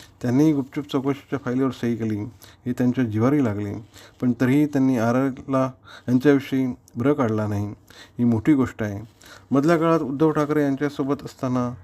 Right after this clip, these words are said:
मुख-, उपमुख्यमंत्री म्हणून त्यांनी चोख कामगिरी बजावली.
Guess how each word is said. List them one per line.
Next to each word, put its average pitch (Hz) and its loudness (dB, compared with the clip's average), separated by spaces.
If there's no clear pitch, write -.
मुख-, 131 -4
उपमुख्यमंत्री 147 2
म्हणून 135 2
त्यांनी 127 -2
चोख 135 -4
कामगिरी 127 0
बजावली. 104 -2